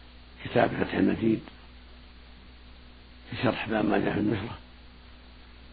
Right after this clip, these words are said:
فالمقصود أن هذا الحمد لله هو علاج مثل سائر الأمراض، له علاج، فالعلاج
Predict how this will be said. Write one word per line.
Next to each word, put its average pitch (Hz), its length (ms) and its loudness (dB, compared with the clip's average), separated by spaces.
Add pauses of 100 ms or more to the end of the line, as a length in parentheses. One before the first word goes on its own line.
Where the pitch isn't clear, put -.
(1080)
فالمقصود 165 400 4
أن 127 220 4
هذا 117 300 2
الحمد - 260 -2
لله 127 140 4
هو 110 120 0
علاج 98 340 2
مثل 156 240 2
سائر 120 140 4
الأمراض، - 380 -2
له 127 180 0
علاج، 151 240 -2 (1800)
فالعلاج 92 500 2